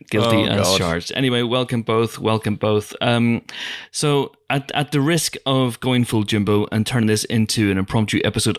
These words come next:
Speaker 1: of the Pilot T V podcast, uh, I am currently
Speaker 2: <laughs>
Speaker 1: on yet another rewatch of the American version of The Office.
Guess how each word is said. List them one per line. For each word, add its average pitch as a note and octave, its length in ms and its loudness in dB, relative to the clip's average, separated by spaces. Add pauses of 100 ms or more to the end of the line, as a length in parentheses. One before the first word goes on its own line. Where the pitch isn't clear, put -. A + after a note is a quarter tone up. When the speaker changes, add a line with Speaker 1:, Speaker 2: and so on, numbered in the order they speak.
Speaker 1:
of C3+ 220 2
the A#2+ 80 0 (140)
Pilot G3 260 2
T - 180 0
V A#2 140 0
podcast, A#2+ 540 0 (360)
uh, A2 340 0 (140)
I C3+ 280 2 (100)
am A#2+ 300 2
currently A#2+ 460 2
Speaker 2:
<laughs> - 20 -8
Speaker 1:
on A2 340 4
yet A#2 220 0
another A2 240 2
rewatch F#2+ 520 0
of F#2+ 320 -2
the G2 140 2
American F#2 380 2
version F2+ 440 0
of F2 140 -2
The - 160 0
Office. - 480 0